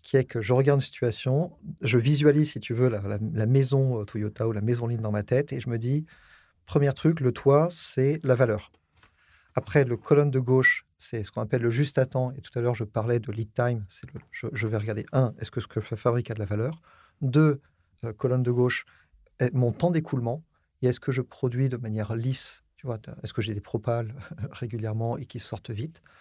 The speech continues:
Là, j'ai, après, j'ai un autre pilier dans, dans ce schéma, euh, qui est le pilier de droite,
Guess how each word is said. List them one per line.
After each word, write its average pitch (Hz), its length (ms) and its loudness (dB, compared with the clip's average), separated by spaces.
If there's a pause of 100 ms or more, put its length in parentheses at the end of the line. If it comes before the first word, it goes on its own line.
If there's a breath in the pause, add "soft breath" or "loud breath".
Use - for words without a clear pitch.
(520 soft breath)
Là, 123 160 0 (100)
j'ai, 110 300 -4
après, 113 240 2
j'ai 110 100 -4
un 117 120 -2
autre 147 260 2
pilier 127 520 0 (300)
dans, 110 280 -6
dans 110 120 -6
ce 110 160 -6
schéma, 120 400 0 (420 loud breath)
euh, 110 40 -8
qui - 140 -10
est - 20 -4
le 104 60 -14
pilier 120 200 -2
de 117 100 4
droite, 120 420 0